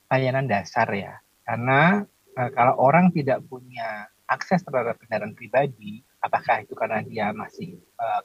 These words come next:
kecil, atau sudah lansia, atau punya keterbatasan fisik, maka sebetulnya layanan angkut-,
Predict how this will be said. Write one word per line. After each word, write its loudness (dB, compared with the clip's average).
kecil, 2
atau -10
sudah -10
lansia, 4
atau -10
punya -14
keterbatasan -14
fisik, -6
maka 0
sebetulnya -2
layanan -2
angkut-, -14